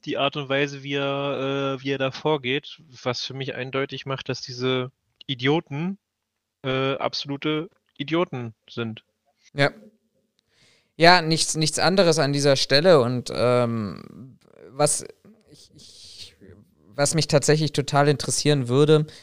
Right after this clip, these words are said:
Speaker 2: ist, äh, meine Einstellung, wenn ich einen von, aus meinem Freundes-, aus dem Bekanntenkreis, aus meiner, meiner, in Anführungsstrichen, Belegschaft, äh,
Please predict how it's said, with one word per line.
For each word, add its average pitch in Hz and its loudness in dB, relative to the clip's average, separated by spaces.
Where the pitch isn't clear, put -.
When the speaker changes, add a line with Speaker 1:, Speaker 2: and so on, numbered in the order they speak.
Speaker 2:
ist, - 2
äh, - -12
meine 135 8
Einstellung, 123 4
wenn 123 4
ich - 0
einen 147 4
von, 131 4
aus - 0
meinem 123 4
Freundes-, 139 4
aus 117 2
dem 123 -4
Bekanntenkreis, 131 0
aus - -2
meiner, 123 2
meiner, 113 6
in 95 2
Anführungsstrichen, 110 -4
Belegschaft, 110 0
äh, 101 -2